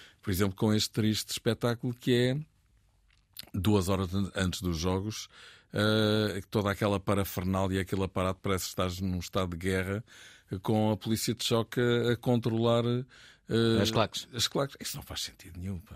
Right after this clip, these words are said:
Speaker 1: é uma co-, e
Speaker 2: Isto é, faz sentido no, no tempo atual,
Speaker 1: E ainda
Speaker 2: mas não
Speaker 1: não.
Speaker 2: deveria fazer, não é?
Speaker 1: E outra coisa que não faz sentido nenhum é as televisões darem cobertura a isso.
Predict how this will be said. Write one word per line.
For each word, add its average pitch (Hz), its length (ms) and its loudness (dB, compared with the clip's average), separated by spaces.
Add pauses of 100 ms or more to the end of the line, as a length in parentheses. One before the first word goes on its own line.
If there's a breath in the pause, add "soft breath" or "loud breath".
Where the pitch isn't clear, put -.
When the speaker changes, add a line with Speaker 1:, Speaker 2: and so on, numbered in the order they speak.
(140)
Speaker 1:
é 76 40 -18
uma 80 120 -20
co-, - 200 -20
e 117 240 2
Speaker 2:
Isto - 140 6
é, 120 40 6
faz 107 160 2
sentido 131 420 4
no, 185 160 6
no 190 140 8
tempo 214 200 4
atual, 208 380 4
Speaker 1:
E 135 60 6
ainda 151 240 8
Speaker 2:
mas - 80 -4
não 120 180 8
Speaker 1:
não. 123 80 8
Speaker 2:
deveria 165 240 10
fazer, 196 300 2
não 208 140 6
é? 117 40 8
Speaker 1:
E - 20 8
outra 151 180 6
coisa 139 160 2
que 110 60 0
não 107 100 2
faz 117 160 2
sentido 120 320 2
nenhum 139 140 6
é 147 80 4
as 143 100 2
televisões 131 540 6
darem 131 220 8
cobertura 131 540 4
a 131 40 6
isso. 107 300 4